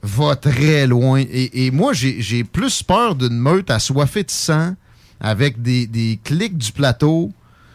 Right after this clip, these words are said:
violents qui réclament des, des congédiements à qui mieux mieux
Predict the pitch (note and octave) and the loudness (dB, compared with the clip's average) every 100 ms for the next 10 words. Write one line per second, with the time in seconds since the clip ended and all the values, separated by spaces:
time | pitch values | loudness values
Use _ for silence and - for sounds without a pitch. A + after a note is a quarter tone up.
0 | _ - G2+ A2+ F#3+ G#3 E3 E3 F3+ G#3+ | _ -4 0 2 4 4 2 2 0 -6
1 | _ _ _ - - C3 C#3+ D3+ D#3 F3+ | _ _ _ -10 -4 -2 0 0 2 2
2 | B3+ C4+ D#3+ - A2 G#2 A#2+ A#2+ A2 _ | 0 -4 -8 -10 -8 -4 -2 -2 -6 _
3 | _ _ - A#2 B2 A#2 A2 G#2 - _ | _ _ -6 0 0 0 -2 -8 -16 _
4 | - A3 D4+ C#4+ C#3+ A#3+ E3+ A2 C3 C3 | 2 2 2 -2 0 -2 -4 -2 0 0
5 | C#3 D#3+ F3+ - _ _ _ _ _ _ | 0 -2 -6 -12 _ _ _ _ _ _
6 | _ _ _ - _ _ - _ _ _ | _ _ _ -20 _ _ -20 _ _ _
7 | _ C3 C3 - D4+ D4 F#3 D#3 C3+ C3+ | _ -4 -2 -6 -4 2 4 4 4 4
8 | D#3 F3+ | 2 0